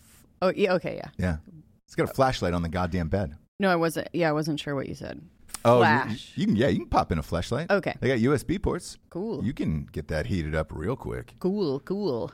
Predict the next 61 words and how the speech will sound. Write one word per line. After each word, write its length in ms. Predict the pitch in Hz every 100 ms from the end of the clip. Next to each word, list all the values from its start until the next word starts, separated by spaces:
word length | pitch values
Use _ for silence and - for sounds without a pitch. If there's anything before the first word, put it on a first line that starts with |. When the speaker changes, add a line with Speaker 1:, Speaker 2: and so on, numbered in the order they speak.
| - -
Speaker 2:
Uh, 120 | 90
I've 100 | 85
never 200 | 170 175
had 200 | 175 147
a 40 |
f-, 120 | - -
I've 80 |
never 220 | 107 120 120
owned 140 | 101
a 40 |
flashlight, 460 | - - - - - _ _ _ -
but, 280 | 78 - 85
uh, 140 | 78
Speaker 1:
That's 180 | 76 78
good. 300 | - 175 214 - - - -
Speaker 2:
if 60 |
you 80 | 90
can 240 | - 92 80
pop 200 | - 127 117
a 120 | 98
U 180 | 95 123
S 100 | 107
B 240 | - 139
in 100 | 85
it, 120 | 95 - _ -
you 80 |
know, 200 | 82 - -
I, 60 | 139 190 -
I'd 100 | 156
imagine 360 | 73 76 76
that 140 | 78 78
thing 100 | 82
would 80 | 73
heat 160 | 85
up 240 | 90 - -
probably 180 | 82
two 140 | 82 98
minutes. 320 | 113 143 - _ _ _ _ _ _ _ _ -
You 80 |
Speaker 1:
Does 120 | - 156
Speaker 2:
know? 60 |
Speaker 1:
it 60 | -
heat 280 | - 247 269
up? 200 | 285 370 _ - - - -
Speaker 2:
I 40 |
think 120 | 311
so. 260 | - 254 240
Get 180 | 220 165
a 40 |
little 160 | 131 113
warm 240 | 110 123
in 60 | 151
the 60 | 156
center. 300 | 175 185 202 _ _ _ _ _ _ _ _ _ _ _ _
Speaker 1:
Does 60 | -
Speaker 2:
When 80 | -
Speaker 1:
it 20 |
Speaker 2:
we 60 | 214
Speaker 1:
get 140 | 240
Speaker 2:
bought 120 | 226
Speaker 1:
warm? 300 | 214 226 285